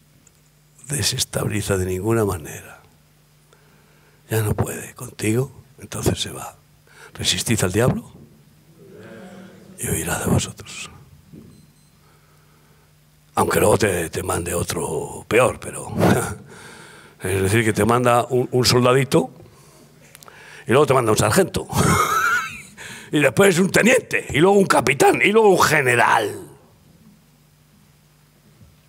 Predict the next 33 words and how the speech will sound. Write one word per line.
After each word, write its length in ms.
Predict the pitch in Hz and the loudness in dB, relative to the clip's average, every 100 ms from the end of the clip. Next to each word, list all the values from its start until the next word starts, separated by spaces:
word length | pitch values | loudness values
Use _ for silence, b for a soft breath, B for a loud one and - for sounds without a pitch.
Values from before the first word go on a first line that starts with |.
| _ - | _ -8
Hasta 240 | 101 - 101 | -6 -4 -4
que 160 | - | -2
puedes 280 | - 117 110 | 0 0 2
llegar 260 | 107 113 101 | 2 0 -2
como 160 | 104 | -2
un 60 | 107 | -2
siervo 260 | 107 101 | 0 0
de 60 | 98 | 2
Dios 200 | 104 95 | 2 2
ya 100 | 101 | 0
muy 160 | 95 98 | 2 0
anciano, 500 | 90 92 101 92 - - - _ _ _ B B B B B B B B | 0 -2 -2 -4 -10 -20 -20 _ _ _ B B B B B B B B
que 80 | 92 | -2
está 180 | - | 2
descansando 880 | 120 110 113 104 95 113 107 98 104 | 2 2 0 0 2 2 0 0 0
y 60 | 95 | 2
se 140 | - | 0
despierta 840 | 98 - - 104 98 - 85 95 - B B B | 0 -2 -6 -12 -12 -8 -4 -4 -8 B B B
y 140 | - 90 | -6 -2
está 320 | 90 - 120 | -2 0 0
a 20 | |
la 140 | 107 98 | 0 0
cabecera, 580 | 95 90 - 113 107 | -2 -2 0 0 2
a 180 | 90 95 | 0 -2
la, 80 | 101 | -2
a 220 | 90 87 | -2 -2
los 160 | 95 - | -2 -2
pies 200 | 127 117 | 0 0
de 100 | 107 | 2
la 120 | 104 | 0
cama 380 | - 113 110 101 | 0 0 0 -2
está 480 | 98 - 101 101 82 | -4 -2 -2 -2 -6
Satanás. 640 | - - 85 - - - | -8 -8 -10 -8 -10 -12